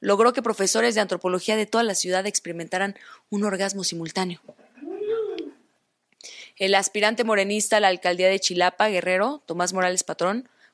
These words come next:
fue asesinado a tiros cuando llegaba a su casa la noche del martes, en otro caso más de un político asesinado que no hay que magnificar para que el presidente no se enoje. Que los maten y nadie diga nada. Aquí todo marcha perfecto en México.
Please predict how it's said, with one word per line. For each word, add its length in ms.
fue 120
asesinado 480
a 60
tiros 360
cuando 240
llegaba 360
a 40
su 140
casa 340
la 100
noche 300
del 180
martes, 480
en 140
otro 240
caso 300
más 200
de 80
un 80
político 320
asesinado 560
que 140
no 100
hay 80
que 140
magnificar 640
para 180
que 80
el 80
presidente 460
no 160
se 80
enoje. 440
Que 120
los 120
maten 300
y 40
nadie 200
diga 220
nada. 320
Aquí 220
todo 180
marcha 320
perfecto 400
en 80
México. 420